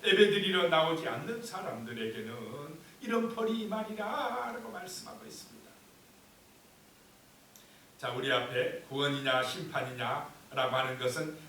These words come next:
우리의 정말로 믿음에 달려있는 줄로 믿으시기 바랍니다. 하나님의 은혜를 기억하고 경배하러, 예배하러 올라오는 백성들이 되어야 됩니다.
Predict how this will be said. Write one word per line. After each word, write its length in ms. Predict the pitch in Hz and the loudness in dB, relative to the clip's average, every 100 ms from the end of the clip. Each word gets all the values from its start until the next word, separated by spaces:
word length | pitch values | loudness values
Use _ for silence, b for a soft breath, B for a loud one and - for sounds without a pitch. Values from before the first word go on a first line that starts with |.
| - | -6
우리의 640 | 151 156 139 143 165 - - | 0 4 4 4 -2 -8 -8
정말로 440 | 160 151 143 131 | -4 2 2 2
믿음에 440 | 135 165 196 185 170 | 0 -2 0 2 2
달려있는 580 | 156 143 143 139 139 135 | 2 2 2 2 -2 -2
줄로 220 | 131 131 | -4 -4
믿으시기 400 | 135 147 - 127 | -4 -4 -4 -2
바랍니다. 720 | 131 135 131 127 147 190 - - - - - - 147 | 0 0 -2 -2 0 0 -4 -14 -20 -20 -20 -16 -4
하나님의 420 | 139 127 123 113 | -2 -2 -2 -4
은혜를 380 | 113 104 104 101 | -6 -8 -10 -12
기억하고 680 | 208 - - - - - - - - | -14 -16 -18 -20 -20 -20 -20 -20 -18
경배하러, 640 | - - - - 226 214 - | -18 -16 -12 -10 -10 -8 -2
예배하러 420 | 254 311 269 220 - | -2 -2 -6 -8 -10
올라오는 460 | 302 311 311 311 302 | -2 2 4 2 -4
백성들이 600 | 262 - 330 294 294 - | -6 -6 -6 -6 -6 -6
되어야 280 | 254 269 233 | -6 -4 -4
됩니다. 540 | 247 - - - - | -4 -8 -12 -12 -12